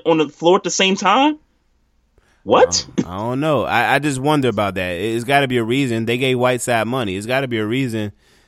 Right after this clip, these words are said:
Speaker 2: that,
Speaker 1: Right.
Speaker 2: um, he's not playing.
Speaker 1: Right.
Speaker 2: So, just something
Speaker 1: I,
Speaker 2: to look
Speaker 1: I,
Speaker 2: out
Speaker 1: I would,
Speaker 2: for.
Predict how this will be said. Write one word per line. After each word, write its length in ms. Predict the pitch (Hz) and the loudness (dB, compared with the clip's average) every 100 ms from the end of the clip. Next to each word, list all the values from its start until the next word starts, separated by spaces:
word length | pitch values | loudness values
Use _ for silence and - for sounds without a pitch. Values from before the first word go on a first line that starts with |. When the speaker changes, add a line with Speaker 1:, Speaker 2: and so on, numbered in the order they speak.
| _ | _
Speaker 2:
that, 220 | 92 104 | -4 2
Speaker 1:
Right. 220 | 151 147 | 2 2
Speaker 2:
um, 640 | 101 101 98 95 92 95 98 | 0 -2 -4 -6 -8 -10 -10
he's 180 | 120 110 | -8 -4
not 200 | 113 98 | -4 -4
playing. 200 | 113 123 | 0 2
Speaker 1:
Right. 260 | 170 107 - _ _ | 2 -2 -8 _ _
Speaker 2:
So, 280 | - 107 101 | -6 -4 -4
just 200 | 123 156 | -4 0
something 180 | 127 110 | 2 2
Speaker 1:
I, 100 | 160 | 2
Speaker 2:
to 0 | |
look 40 | |
Speaker 1:
I, 80 | 127 | 2
Speaker 2:
out 60 | - | 2
Speaker 1:
I 20 | |
would, 80 | 98 | 0
Speaker 2:
for. 160 | 95 | -6